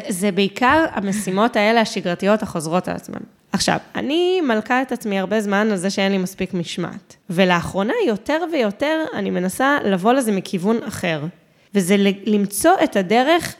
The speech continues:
שתתגייס לי המוטיבציה הפנימית למשימות האלה. כי רוב הזמן אני לא עסוקה בשאלת המשמעת. למשל, אני עצמאית בעבודה שלי. אף אחד, יש לי בוסית מדהימה,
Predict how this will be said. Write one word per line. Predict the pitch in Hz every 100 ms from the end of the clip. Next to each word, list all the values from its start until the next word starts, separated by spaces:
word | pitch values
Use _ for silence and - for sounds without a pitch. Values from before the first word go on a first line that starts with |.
| -
שתתגייס | - 190 - 170 185 214 240
לי | 285
המוטיבציה | 190 - 180 220 240 294
הפנימית | 226 - 214 202 202 214 302 - - - _ 214
למשימות | 196 185 180 - 180 180 -
האלה. | - - 233 _ _
כי | - 247 247 - _ _ -
רוב | 202 294 523
הזמן | 415 247 233 453 539
אני | 254 233
לא | 339
עסוקה | - 415 - 370
בשאלת | 339 - 220 247
המשמעת. | 277 214 220 214 160 -
למשל, | 196 208 185
אני | 190 214 190
עצמאית | 202 180 160 170
בעבודה | 185 165 175 180
שלי. | - - - - 494
אף | - -
אחד, | - - 226 240 320 - _ _ -
יש | 196
לי | 262
בוסית | 208 214 254 247
מדהימה, | 208 185 190 185